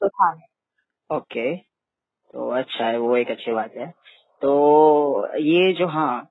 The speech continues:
Speaker 2: ये जो पूरा ट्रीटमेंट था या फिर उसके पहले
Speaker 1: हम्म।
Speaker 2: जो टेस्टिंग जो आप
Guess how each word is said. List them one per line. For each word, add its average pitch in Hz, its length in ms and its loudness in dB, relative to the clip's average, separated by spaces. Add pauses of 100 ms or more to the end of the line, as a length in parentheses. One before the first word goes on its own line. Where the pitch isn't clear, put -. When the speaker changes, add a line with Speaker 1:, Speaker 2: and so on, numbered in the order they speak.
(140)
Speaker 2:
ये 151 480 0
जो 147 200 0
पूरा 143 560 0
ट्रीटमेंट 147 720 -2
था 127 500 -6 (520)
या 131 200 2
फिर 139 160 -4
उसके 135 220 -2
पहले 123 180 2
Speaker 1:
हम्म। 202 100 2
Speaker 2:
जो 143 80 2
टेस्टिंग 135 680 -2
जो 131 260 -2
आप 120 180 -2